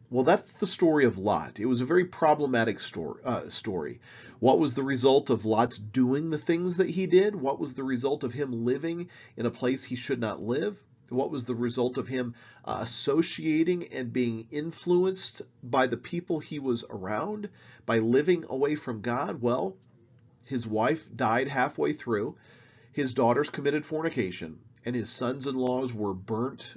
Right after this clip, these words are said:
by the fire from heaven. The consequences that he chose would lead to the consequences that others ch-, had. The th-, decisions that they made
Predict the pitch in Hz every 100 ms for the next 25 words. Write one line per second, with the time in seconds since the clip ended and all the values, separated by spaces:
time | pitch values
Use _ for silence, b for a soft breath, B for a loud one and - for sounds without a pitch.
0 | - - 101 95 - 113 120 123 123 120
1 | - - 113 107 95 80 82 - - -
2 | - B B B B B B - 120 -
3 | 135 147 165 - 156 156 139 123 123 135
4 | 160 156 170 123 85 - - - - 123
5 | 110 120 117 113 120 123 123 127 131 127
6 | 135 120 120 113 107 98 - - - -
7 | 101 76 - - - - - _ - _
8 | - - 107 117 139 135 131 120 143 143
9 | 117 123 123 170 156 98 90 85